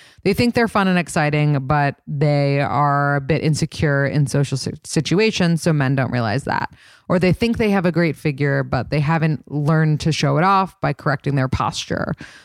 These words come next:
Or they think they have great hair, but they don't style it well. They, you know, blah, blah, blah. So basically, like, shitting on women again.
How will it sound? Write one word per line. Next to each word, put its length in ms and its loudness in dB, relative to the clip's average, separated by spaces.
Or 260 2
they 200 2
think 260 0
they 160 0
have 180 -2
great 240 0
hair, 380 2
but 140 -2
they 100 0
don't 220 0
style 420 0
it 80 -2
well. 560 -2
They, 640 2
you 100 2
know, 280 0
blah, 200 4
blah, 100 0
blah. 240 -4
So 160 -4
basically, 320 2
like, 140 0
shitting 300 0
on 120 2
women 220 2
again. 420 0